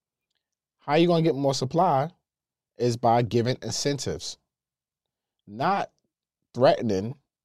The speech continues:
to tax you more and forcing you to sell all your property. That's not the solution. The solution should be, hey,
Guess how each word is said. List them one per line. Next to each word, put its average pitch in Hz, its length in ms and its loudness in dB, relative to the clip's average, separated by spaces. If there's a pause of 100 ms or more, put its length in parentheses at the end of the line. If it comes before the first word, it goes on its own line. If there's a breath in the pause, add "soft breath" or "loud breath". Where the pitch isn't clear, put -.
(400)
to 107 460 0 (420)
tax - 400 -2
you 101 100 0
more 87 340 -4 (1300)
and 117 160 -4
forcing 156 500 0
you 104 320 -4 (420)
to 143 120 -4
sell 131 240 4
all 117 100 4
your 104 120 0
property. 131 520 -4 (1080)
That's 190 300 2
not 147 180 4
the 131 80 -2
solution. 135 640 0 (1400)
The 90 80 -20
solution 131 480 -2
should 139 260 -2
be, 87 260 -6 (1080)
hey, 101 300 -2